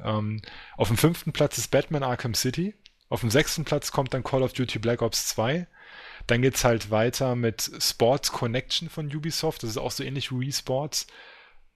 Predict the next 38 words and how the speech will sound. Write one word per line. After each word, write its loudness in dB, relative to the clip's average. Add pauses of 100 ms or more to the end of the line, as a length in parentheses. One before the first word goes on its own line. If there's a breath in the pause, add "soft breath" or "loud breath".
(140)
Folgt 2
Assassin's 0
Creed, 0
Just 0
Dance, -2
Tekken, -2 (100)
Rabbids 2
Land, -2
Epic -2
Mickey, 0
Tank 0
Tank 0
Tank. 2 (320 loud breath)
fifa 2
dreizehn 2
erst -4
auf -6
dem -8
vierzehnten -4
Platz. -4
Danach 2
kommt -2
T 0
H -4
Q 0
auch -2
hier -2
am -8
Abkacken. -6 (460 loud breath)
Darksiders 2
zwei. 2 (260)
Hat -6
sich -4
auch -2
nicht -2
so -4
wirklich -4
verkauft. 0